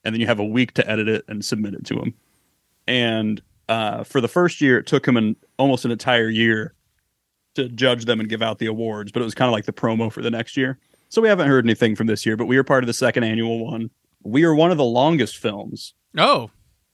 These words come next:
Speaker 1: It's only a three-hour ceremony, and our film came out to be, like, an hour fifteen or something.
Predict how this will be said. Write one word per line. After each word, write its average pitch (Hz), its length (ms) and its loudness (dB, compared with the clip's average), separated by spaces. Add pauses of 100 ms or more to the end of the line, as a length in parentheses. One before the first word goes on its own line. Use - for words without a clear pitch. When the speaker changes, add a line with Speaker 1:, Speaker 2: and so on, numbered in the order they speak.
(120)
Speaker 1:
It's 135 220 2
only 185 320 2
a 160 80 4
three-hour 135 600 2
ceremony, 107 640 2
and 107 120 -2
our 123 120 4
film 123 360 2
came 117 220 0
out 110 180 0
to 110 60 -6
be, 117 120 2
like, 104 200 -2
an 104 80 -6
hour 107 300 -2
fifteen 101 560 -2
or 95 100 -12
something. - 560 -6